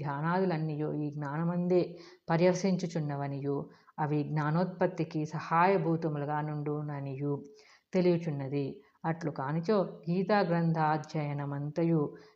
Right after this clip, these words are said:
జ్ఞానయజ్ఞమనియే ఇచ్చట ఏల పేర్కొనవలెను? కావున తక్కిన కర్మ భక్త్యాదులను సహాయముగా గైకొని జ్ఞానమును లెస్సగా అభ్యసించి అట్టి జ్ఞానరూప యజ్ఞముచే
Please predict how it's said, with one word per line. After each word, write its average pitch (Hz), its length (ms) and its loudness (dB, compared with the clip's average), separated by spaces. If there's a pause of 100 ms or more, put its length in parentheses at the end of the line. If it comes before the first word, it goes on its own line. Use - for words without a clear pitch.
(120)
జ్ఞానయజ్ఞమనియే 160 960 2
ఇచ్చట 147 340 -4
ఏల 165 420 0
పేర్కొనవలెను? 160 840 -2 (1080)
కావున 160 360 2 (500)
తక్కిన 175 340 2
కర్మ 165 580 2
భక్త్యాదులను 156 880 2
సహాయముగా 165 1000 0 (400)
గైకొని 175 480 4 (200)
జ్ఞానమును 170 480 4
లెస్సగా 156 440 0
అభ్యసించి 196 920 0 (520)
అట్టి 165 260 0
జ్ఞానరూప 180 680 2
యజ్ఞముచే 151 840 0